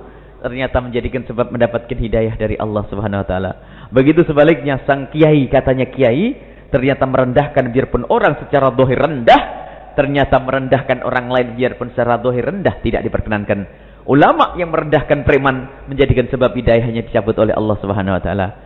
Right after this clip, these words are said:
Cukuplah dengan kecintaanmu kepada para ulama. Agungkan keberadaannya.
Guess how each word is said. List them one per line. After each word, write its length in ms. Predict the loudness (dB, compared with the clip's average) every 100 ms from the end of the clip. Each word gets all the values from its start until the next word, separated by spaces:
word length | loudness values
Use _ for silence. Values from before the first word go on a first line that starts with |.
| -20 -12 0
Cukuplah 440 | 2 2 2 -2 -6 -20 -20 -20 -4
dengan 240 | 0 0 -2
kecintaanmu 640 | -2 -2 0 -2 -2 -4
kepada 300 | -2 -2 -2
para 160 | -2 -2
ulama. 480 | -2 -4 -6 -10 -18 -20 -8 -6
Agungkan 540 | -2 -2 -2 -2 -4
keberadaannya. 920 | -4 -2 -2 -2 -6 -8 -10 -12 -18